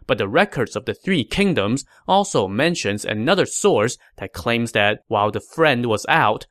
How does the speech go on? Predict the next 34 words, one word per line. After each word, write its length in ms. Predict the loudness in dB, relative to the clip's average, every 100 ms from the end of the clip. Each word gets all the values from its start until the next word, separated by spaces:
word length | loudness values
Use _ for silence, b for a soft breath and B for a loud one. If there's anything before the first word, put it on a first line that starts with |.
| _ -4
his 180 | -4
five 440 | -2 -2 2 0 -2
sons 480 | -2 0 0 -2 -8 b
actually 460 | -4 -4 -4 -2 -4
prepared 760 | -4 -6 -6 -4 0 0 0
a 60 | -4
feast 580 | -8 -4 -2 -2 -8 -12
to 120 | -6 -2
welcome 520 | 2 0 0 -8 -10
Cao 260 | -4 -4
Cao, 300 | 0 2 0 b b _
but 160 | -6 -2
Cao 180 | -2 -2
Cao 180 | 0 -2
became 380 | -4 -4 -4 -4
suspicious 800 | -4 -6 0 0 0 -2 -6
of 140 | -6 -4
their 120 | -4
motive 560 | 0 2 2 0 -4 -4 b b
and 220 | -6 -6
killed 400 | -4 0 2 0 -2
eight 300 | 2 2 0
people 640 | -12 -6 -6 -2 0 -2 -4
before 360 | -8 -4 -4 -4
fleeing. 580 | -4 0 0 0 -6 -14 _ _ _ _ _ -4
Yet 280 | 0 0 0
another 400 | -6 -2 -2 -2
source 480 | 0 2 4 2 -2 _
said 280 | -8 -4 -2
that 180 | -4 -6
Cao 280 | -4 -2 -2
Cao 240 | -2 -2
became 300 | -2 -4 -4
suspicious 800 | -4 -8 0 2 2 0 -4